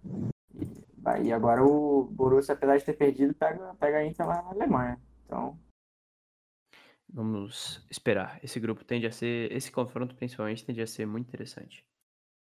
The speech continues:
Speaker 2: É, então vamos agora passar pro grupo G, um grupo completamente maluco, que tem Leipzig, Lyon, Benfica e Zenit,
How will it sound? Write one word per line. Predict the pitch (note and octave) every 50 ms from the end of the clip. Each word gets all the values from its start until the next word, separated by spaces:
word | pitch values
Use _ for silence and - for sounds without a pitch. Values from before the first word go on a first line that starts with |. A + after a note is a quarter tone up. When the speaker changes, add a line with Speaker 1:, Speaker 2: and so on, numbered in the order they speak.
| _ _ -
Speaker 2:
É, | - - G#2+ A2 G#2+ G#2+ G#2+ G#2+ A2
então | G#2+ - C#3+ D3+
vamos | F3 F#3+
agora | F#3 D#3+ D#3+ D#3 D#3+
passar | - D3 C#3+ - C#3 B2+
pro | - D3 B2+
grupo | B2+ C3 B2+ B2+ E3 F3
G, | E3+ C#3 C3 C3 C#3+ E3+ F#3 - _ _ _ _
um | - C3+ B2+ A2+
grupo | A#2 A#2 A#2+ A2+ A2+ - B2+ B2+ B2 A#2+ A#2 A2+ A2+ A2 C3+ - _ _ _ _ _ _ _ _
completamente | - A2 G#2+ - B2+ C3 C3 D#3 C3+ C3 C3 - -
maluco, | C#3 C3 A#2+ A2+ B2+ C#3+ D3 - C#3
que | B2+ -
tem | - - A2+ A2
Leipzig, | G#2+ A2 A2+ B2 B2+ - A#2+ A#2 A#2 B2 B2 A2+ A#2 A#2 A2+
Lyon, | A2 A2 A2 A#2+ A2+ A2+ A#2+ B2+ B2+ B2 A#2
Benfica | A2 A2 A2 A2+ - - - C#3 D3+ D3 - D#3+ D3+ C#3+
e | C3+ C3
Zenit, | A#2+ B2 A#2+ A2 A2 A2+ B2+ C3+ C3 - B2